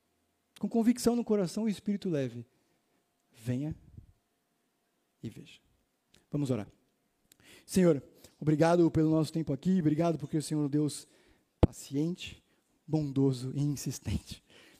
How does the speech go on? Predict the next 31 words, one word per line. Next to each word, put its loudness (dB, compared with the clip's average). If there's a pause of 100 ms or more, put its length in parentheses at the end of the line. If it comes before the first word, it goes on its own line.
(360)
O -14
Senhor 6
continua 4
a 2
falar 4
conosco, 0
Senhor, -4
por -4
meio 4
das 2
pessoas -2
que -10
o -6
Senhor -4
tem -4
colocado -2 (480)
ao -8
nosso -4
redor. -6 (1000)
Senhor, 4
não 2
nos 0
deixa 6
ter -2
um 0
coração 0
duro 2
o -8
suficiente -8
ou 0
demais -4